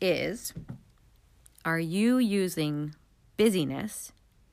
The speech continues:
to avoid something? Are you using it as a numbing technique? Brené Brown says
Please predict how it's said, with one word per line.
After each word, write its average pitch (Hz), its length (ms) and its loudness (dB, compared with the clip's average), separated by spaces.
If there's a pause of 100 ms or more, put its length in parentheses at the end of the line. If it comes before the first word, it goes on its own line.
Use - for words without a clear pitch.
(480)
to 156 320 -4
avoid 143 600 -4
something? 294 520 -4 (340)
Are 175 60 -2
you 165 160 0
using 151 360 -2
it 147 160 -8
as 151 180 -8
a 147 60 -6
numbing 147 540 -4
technique? 254 560 -4 (760)
Brené 180 300 0
Brown 165 540 0
says 156 520 0